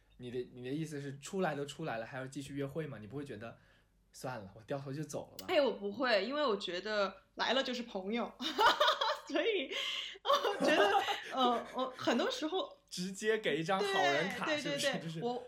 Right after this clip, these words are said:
Speaker 2: 我会直接把这个整个的 dating 的这个氛围变成兄弟之间的这种对话。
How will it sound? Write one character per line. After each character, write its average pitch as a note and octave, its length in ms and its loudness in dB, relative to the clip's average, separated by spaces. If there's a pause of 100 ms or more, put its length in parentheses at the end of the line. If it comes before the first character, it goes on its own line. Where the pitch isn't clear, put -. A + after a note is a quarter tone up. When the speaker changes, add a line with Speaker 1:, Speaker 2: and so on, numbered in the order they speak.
(220)
Speaker 2:
我 C#4+ 120 -2
会 F#4 160 2
直 E4 160 0
接 A3+ 140 2
把 G#3+ 200 0
这 B3+ 160 -10
个 A3+ 140 -4
整 F#3 240 -8
个 B3+ 160 -4
的 G3+ 240 -4
dating B3 320 -6
的 G#3 100 -2
这 G#3+ 140 -8
个 F#3 260 -6 (400)
氛 C#4+ 200 -6
围 F#3 180 -8
变 A#3+ 180 -6
成 A#3 200 -8
兄 C#4+ 200 -10
弟 A3+ 140 -10
之 G#3+ 100 -12
间 G#3 200 -10
的 G3 100 -6
这 G3+ 100 -12
种 F3 120 -10
对 F#3 120 -8
话。 G3 380 -10